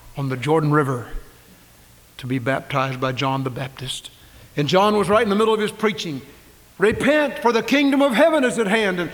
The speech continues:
oh, John was a great preacher. Jesus later was to say, "Nobody born of woman has ever been greater than John the Baptist."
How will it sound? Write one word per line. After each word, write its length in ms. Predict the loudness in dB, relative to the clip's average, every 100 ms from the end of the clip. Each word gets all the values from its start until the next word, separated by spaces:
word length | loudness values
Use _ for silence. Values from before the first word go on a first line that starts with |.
| -4
oh, 220 | 0 0
John 400 | 2 0 2 2
was 200 | 2 0
a 40 | -2
great 400 | 0 0 0 0
preacher. 400 | 0 0 -2 -4 -6 -8
Jesus 440 | -2 0 0 0
later 220 | 0 2
was 160 | 2 0
to 120 | -2
say, 500 | -4 0 2 0 -4 0
"Nobody 640 | 4 4 6 4 4 0 -4 0
born 500 | 4 6 6 6 2
of 640 | 2 2 4 2 -2 -6
woman 560 | 2 4 6 4 0 -4 -8 -10 2
has 180 | 4 6
ever 200 | 6 6
been 240 | 4 4
greater 540 | 4 4 6 4 2 2
than 180 | 0
John 280 | 2 2 2
the 80 | 2
Baptist." 580 | 2 2 0 -6 -8